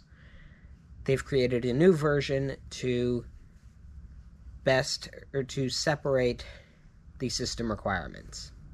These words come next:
And realistically speaking, that makes a lot of sense. So what I think they're, so from, to the best of my knowledge, what they're doing is creating a different sort of standpoint.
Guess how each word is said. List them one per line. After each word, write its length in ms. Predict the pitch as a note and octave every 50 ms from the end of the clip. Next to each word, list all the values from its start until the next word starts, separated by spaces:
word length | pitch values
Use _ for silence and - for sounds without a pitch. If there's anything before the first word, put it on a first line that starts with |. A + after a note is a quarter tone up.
| - - - - - - - - - - - - - - - - - - - - - -
And 400 | C#3+ D#3 D#3 D#3 D#3 D#3+ D3+ D#3+
realistically 640 | D#3+ F3+ F#3 F3 F3 F3 - - - - - D3+
speaking, 420 | - - - D3 C#3 - D#3 D3+ C#3+
that 100 | C3+ F#2+
makes 240 | B2 B2+ - -
a 60 | C3+ A#2+
lot 160 | A2+ A2 G#2+
of 100 | G#2 -
sense. 480 | - - C3+ - - - - - - - - - - - - - - - - - - - - - - - - - - - - - - - - - - - - - - - - - - - - - - - - - - - - - -
So 340 | - - - C#3 B2+ B2 A#2+ -
what 160 | C3+ D3 D3
I 80 | C#3+ C#3+
think 340 | - - F3+ F3+ F3+ F3 -
they're, 240 | E3 D3+ C#3+ - - - - - - - -
so 340 | - - - D3+ D3+ D3 -
from, 360 | - - - D#3 D#3+ D#3+ - - - - - - -
to 60 | -
the 80 | E3+ E3+
best 220 | F3 F#3 - -
of 80 | D#3+ -
my 120 | E3 D3+
knowledge, 300 | C#3 C3+ B2 A#2+ A2 -
what 140 | C3 B2 -
they're 140 | C3 B2 B2
doing 420 | - D3 D3+ D#3 D#3 D3+ D#3 D3 - - - - - - - - - -
is 420 | - C3 C3 B2+ C3 C3 C3 - -
creating 500 | - - - C#3+ C#3+ C#3 C#3+ C#3 C#3+ C3+ -
a 420 | C3 A#2+ A#2+ A#2+ B2 B2 A#2+ B2+ - - - - - - - -
different 300 | - C#3 - - C#3+ A#2+
sort 180 | G2 C3+ C3+ C3
of 80 | B2 -
standpoint. 800 | - - - - B2+ B2+ A#2+ G#2+ - - F#2+ E2+ C#2 - -